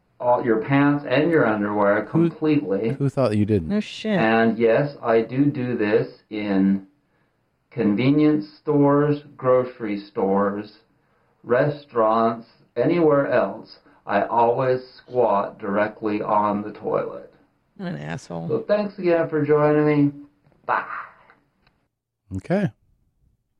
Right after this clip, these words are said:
Speaker 2: All right.
Speaker 3: But see, now he's putting his dirty footprints all over the toilet where other people sit, and that's not
Speaker 2: That's
Speaker 3: cool.
Speaker 2: true.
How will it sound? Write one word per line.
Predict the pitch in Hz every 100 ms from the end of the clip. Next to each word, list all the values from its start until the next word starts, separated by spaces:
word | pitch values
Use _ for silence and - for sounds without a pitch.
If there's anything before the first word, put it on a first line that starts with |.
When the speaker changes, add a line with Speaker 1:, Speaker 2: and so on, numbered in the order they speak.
| -
Speaker 2:
All | 139
right. | 160 170
Speaker 3:
But | 233
see, | 277
now | 240 233
he's | 240 247 - _
putting | 262 240 220
his | 190
dirty | 180 202 208 202
footprints | - 240 277 - 185 170 -
all | 180 175
over | 185 175
the | 180
toilet | 180 - 196 175
where | 160 165
other | 175
people | - 175 -
sit, | 151 - 196 170
and | 160
that's | 160 -
not | - 98
Speaker 2:
That's | -
Speaker 3:
cool. | - 104
Speaker 2:
true. | 98